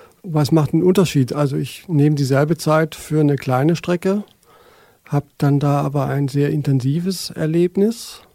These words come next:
Natürlich habe ich vielleicht nicht so viel Unterschiedliches, wie wenn ich mit dem Fahrrad tausend Kilometer zurücklege.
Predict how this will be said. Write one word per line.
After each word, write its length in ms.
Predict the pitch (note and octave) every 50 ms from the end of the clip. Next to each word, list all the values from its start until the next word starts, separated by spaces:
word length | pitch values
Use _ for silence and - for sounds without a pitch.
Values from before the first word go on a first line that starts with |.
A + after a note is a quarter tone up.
| _ _ _ _
Natürlich 720 | D3 C3+ - - D3 D3 D#3 E3 E3+ D3+ - - - - _
habe 200 | - E3 E3 E3
ich 80 | D3
vielleicht 380 | - - D#3 D#3+ D#3 D3+ - -
nicht 180 | E3 D3 - -
so 120 | E3 D#3
viel 400 | C3+ - - - E3 F3 E3 E3+
Unterschiedliches, 1200 | G3+ F#3+ F3+ G3+ F#3+ F3+ E3 - - D3+ D#3 D#3+ D3+ F3 F3+ E3+ - G3+ A3 A3 - - - - - - - _ _ _ -
wie 260 | G3+ D#3+ D#3 D#3+ D3
wenn 140 | D#3 D3+ D#3
ich 120 | D#3 C3 C#3
mit 140 | D3 D3
dem 100 | D3+ D3
Fahrrad 380 | C3 C#3+ C#3+ D3 D3 D3 C#3+ -
tausend 340 | C3+ C#3+ D3 C#3+ C3+ C3 -
Kilometer 440 | C3+ C3 C#3 B2+ A#2+ A#2 A#2+ A#2 A#2
zurücklege. 640 | - B2+ C3 A#2+ A#2 - B2+ A#2 A2+ A2 G2+ G2